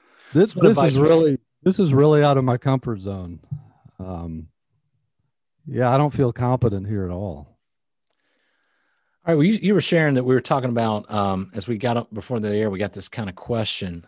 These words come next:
Speaker 2: Um, but I think both of us would say, uh, we would agree that, um, none of us feel competent when you become a dad. Um,
Speaker 1: Right.
Speaker 2: so to, to our, to our listener, I remember,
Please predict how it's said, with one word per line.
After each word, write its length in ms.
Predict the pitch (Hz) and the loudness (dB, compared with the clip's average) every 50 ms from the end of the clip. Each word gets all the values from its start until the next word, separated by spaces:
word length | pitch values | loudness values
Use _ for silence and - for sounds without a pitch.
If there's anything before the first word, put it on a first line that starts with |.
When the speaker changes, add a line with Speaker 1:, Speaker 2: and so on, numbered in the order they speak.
| _ - | _ -12
Speaker 2:
Um, 460 | 104 98 95 95 92 90 90 92 _ _ _ _ _ _ _ _ _ _ _ 104 92 | -8 -6 -6 -4 -4 -6 -8 -10 _ _ _ _ _ _ _ _ _ _ _ -16 -8
but 140 | - 151 131 | -8 -6 -6
I 60 | 139 | -4
think 200 | 139 170 117 95 | -4 -4 -6 -2
both 180 | 104 107 107 104 | -2 -2 -2 -2
of 80 | 92 | -4
us 140 | 92 - - | -10 -10 -10
would 140 | - 85 - | -12 -12 -12
say, 520 | - - 104 95 92 92 92 90 87 - _ - 113 | -10 -8 -8 -6 -6 -8 -8 -10 -12 -14 _ -20 -16
uh, 60 | 113 | -12
we 160 | 120 113 113 | -6 -4 -4
would 100 | 104 95 | -4 -4
agree 360 | 92 85 107 95 95 95 90 85 | -8 -10 -10 -8 -8 -6 -8 -8
that, 180 | 90 87 82 _ _ _ _ _ _ _ _ _ _ _ _ _ _ _ _ _ _ _ - | -10 -12 -14 _ _ _ _ _ _ _ _ _ _ _ _ _ _ _ _ _ _ _ -18
um, 380 | - 87 85 85 85 82 85 87 _ _ _ _ _ _ _ _ _ _ | -16 -16 -16 -16 -16 -20 -20 -20 _ _ _ _ _ _ _ _ _ _
none 400 | 233 208 - 104 110 117 117 110 | -20 -14 -8 -4 -2 -2 -2 -2
of 80 | 98 | -4
us 160 | 90 85 - | -4 -8 -10
feel 160 | - - 87 82 | -12 -12 -14 -12
competent 500 | - 98 87 80 82 - 82 85 78 _ _ _ _ _ _ _ _ _ _ _ _ _ | -12 -12 -12 -12 -14 -14 -16 -16 -16 _ _ _ _ _ _ _ _ _ _ _ _ _
when 140 | - 95 90 | -8 -8 -6
you 60 | 87 | -6
become 300 | 80 90 - - 90 82 | -8 -10 -12 -12 -12 -12
a 40 | 82 | -12
dad. 320 | 82 85 82 80 80 80 82 _ _ _ _ - | -12 -12 -12 -12 -14 -16 -20 _ _ _ _ -14
Um, 360 | - 87 85 87 85 87 85 | -12 -12 -10 -10 -10 -10 -6
Speaker 1:
Right. 160 | 98 101 98 | -4 -4 -4
Speaker 2:
so 120 | 90 107 98 | -4 -4 -6
to, 160 | - 104 - _ _ - | -6 -8 -10 _ _ -8
to 100 | - 104 | -6 -4
our, 100 | 92 87 | -4 -4
to 100 | - 104 | -6 -8
our 40 | 92 | -8
listener, 340 | 90 95 87 - - 95 90 | -6 -6 -8 -8 -8 -6 -6
I 40 | 95 | -4
remember, 500 | 95 92 90 92 92 90 95 90 87 | -4 -4 -4 -4 -4 -4 -6 -8 -8